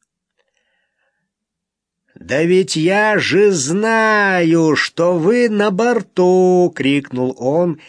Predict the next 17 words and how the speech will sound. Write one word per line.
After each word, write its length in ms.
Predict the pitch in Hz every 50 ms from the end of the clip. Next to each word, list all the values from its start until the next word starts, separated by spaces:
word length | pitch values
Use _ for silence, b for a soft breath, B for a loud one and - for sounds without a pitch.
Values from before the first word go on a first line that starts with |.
| B B B B _ -
и 60 | 147
я 300 | 147 143 127 143 156 170
видел, 560 | 170 139 131 143 160 170 175 156 175 180 180
как 380 | 175 - - 190 - - - -
он 360 | 120 131 143 160 165 170 156
напряжённо 880 | 151 165 156 - 160 180 170 127 123 147 151 156 160 160 156 151 160 160
прислушивается. 1200 | 143 - 143 143 - - - 143 139 127 110 - - - 98 87 80 78 - - - - - 117 - _ _ _ _ _ _ b b b b b b b b b b b b b b b b _ _
Он 300 | 135 147 160 165 165 - -
напоминал 640 | 131 139 156 156 160 147 151 151 156 165 165 165 156
мне 240 | 151 151 156 160 -
огромного 920 | - - 147 139 117 117 123 139 160 180 180 170 165 165 160 160 156 156 147
филина, 720 | - - - - 165 196 196 185 170 156 131 117 98 90
который, 760 | - - 107 - - 135 165 175 165 147 139 120 101 90 B B B B _ _
испустив 920 | - 135 135 - - - - 147 143 - - - - 156 185 180 147 120 - -
свой 460 | - - - - 104 107 147 160 143
зловещий 840 | 113 95 101 120 143 151 139 160 175 180 160 180 - - - 156 156
крик, 480 | 156 - 131 143 180 190 180 180 B